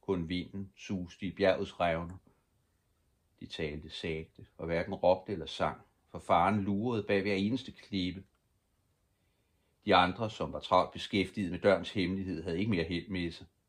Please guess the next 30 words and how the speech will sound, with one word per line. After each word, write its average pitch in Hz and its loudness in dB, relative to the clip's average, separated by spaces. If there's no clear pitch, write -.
De 76 -8
var 78 -4
for 90 -4
ivrige 92 0
til - -2
at 82 0
bekymre 87 -2
sig 78 0
om 82 0
runerne 92 -2
eller 78 -6
månebogstaverne, 90 0
men 110 4
prøvede 135 6
hvileløst 139 -2
at 76 2
opdage 87 0
nøjagtigt, 92 -4
hvor 95 0
på 101 -6
den 90 -6
glatte 90 0
overflade 85 0
døren 92 4
var 80 -8
skjult. - -8
De 98 0
havde 80 2
bragt 69 -2
hakker 82 2